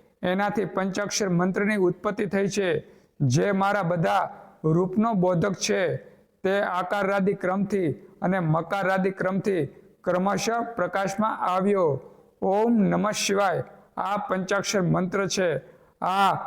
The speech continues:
પંચાક્ષર મંત્રથી માત્ર વર્ણ પ્રગટ થયો છે, જે પાંચ ભેદવાળો છે. એનાથી શિરોમંત્ર સહિત ત્રિપદા ગાયત્રીનું પ્રાગટ્ય થયું છે. એ ગાયત્રીથી બધા વેદ પ્રગટ થયા છે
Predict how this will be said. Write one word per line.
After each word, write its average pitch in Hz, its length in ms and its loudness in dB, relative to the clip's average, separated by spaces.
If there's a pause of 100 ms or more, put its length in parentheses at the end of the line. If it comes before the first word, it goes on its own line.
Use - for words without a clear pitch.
(200)
પંચાક્ષર 185 500 -2
મંત્રથી 175 680 0 (380)
માત્ર 180 420 0 (120)
વર્ણ 160 380 0
પ્રગટ 190 400 -4
થયો 185 240 0
છે, 175 320 -2 (320)
જે 170 320 2
પાંચ 185 520 -2
ભેદવાળો 185 640 2
છે. 190 360 0 (540)
એનાથી 190 440 -2
શિરોમંત્ર 196 720 0
સહિત 196 400 -2 (440)
ત્રિપદા 185 420 0
ગાયત્રીનું 190 600 0
પ્રાગટ્ય 196 580 -2
થયું 190 280 0
છે. 180 300 0 (460)
એ 190 200 2
ગાયત્રીથી 180 800 0 (260)
બધા 170 380 2
વેદ 170 420 2
પ્રગટ 190 380 -2
થયા 196 260 0
છે 180 300 2